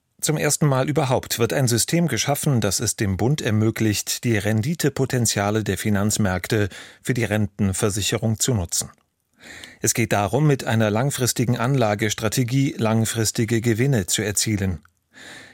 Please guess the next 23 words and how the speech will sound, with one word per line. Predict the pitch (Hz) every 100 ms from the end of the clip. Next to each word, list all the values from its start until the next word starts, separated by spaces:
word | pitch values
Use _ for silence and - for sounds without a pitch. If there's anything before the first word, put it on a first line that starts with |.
| -
Die | 131
Ampel | 113 127 139
schafft | - 98 90 -
jetzt, | 101 - - - -
auf | 95 -
Betreiben | 110 - 110 117
der | 117
F | - -
D | 143
P, | 139 156 -
ein | 123 123
Gefäß, | 110 - 139 160 -
das | 113 -
irgendwann | 151 139 143 117 104 120
in | 107
fernerer | - 120 110 98 92
Zukunft | - 127 - 110 - -
eine | 117 123
ganz | 135 147
andere | - 120 135 120 110
Form | - 123 117 110
annehmen | 107 101 92 90
kann. | - -